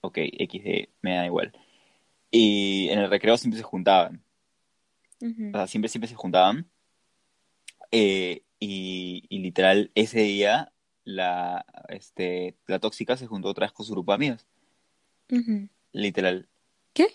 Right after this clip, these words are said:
Speaker 1: Literal. O sea, como que de la nada, o sea, es como que tú, no sé, estás saliendo, o sea, como que vas al recreo y pasas el recreo con una persona y de la nada, está, es, la, la tóxica, li-, literalmente, el día que la ignoró, se fue otra vez con su grupo de amigas. Y tipo que
Speaker 2: Ah, o
Speaker 1: Pepit se quedó
Speaker 2: sea,
Speaker 1: como, "What the fuck".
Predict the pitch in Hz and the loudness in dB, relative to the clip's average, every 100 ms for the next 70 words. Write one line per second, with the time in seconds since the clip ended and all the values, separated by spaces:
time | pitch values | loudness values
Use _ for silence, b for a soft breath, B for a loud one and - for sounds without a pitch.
0 | _ - 202 208 190 - _ - 101 107 | _ -6 -2 4 4 2 _ -10 2 2
1 | 104 92 95 92 90 123 139 127 110 113 | 4 -2 2 2 4 4 6 4 0 -2
2 | 104 120 - 170 139 98 - 113 113 110 | 0 -2 -2 -8 -6 -8 -8 -10 -10 -12
3 | _ 110 104 - 92 87 - 107 - _ | _ -8 -8 -6 -8 -8 -2 -2 -2 _
4 | _ - 104 107 101 117 95 92 92 98 | _ -4 -2 -2 -2 0 0 0 2 2
5 | 120 123 101 104 104 110 117 104 101 101 | 2 -6 -6 -6 -6 -8 -10 -6 -6 -6
6 | 101 90 85 98 117 98 87 92 104 - | -8 -10 -10 -6 -6 -6 -8 -6 -6 -8
7 | 95 95 - - 87 87 92 98 110 - | -10 -12 -14 -10 -4 -2 -2 -2 0 4
8 | 107 95 85 92 95 104 101 104 110 - | 4 2 -4 2 2 4 0 2 2 2
9 | - 92 110 120 110 92 95 143 _ _ | -4 2 4 4 2 0 -2 -4 _ _
10 | 104 101 107 104 104 - 107 90 95 90 | -10 -8 -6 -2 -2 -2 -12 -10 -8 -8
11 | 85 - _ _ _ _ _ _ _ - | -8 -12 _ _ _ _ _ _ _ -6
12 | 92 90 85 90 208 101 92 - 254 254 | -2 -2 -4 -6 -4 2 2 6 6 6
13 | 254 226 208 - 90 - - - - - | 6 8 6 4 0 0 -4 -4 -4 -6
14 | - | -12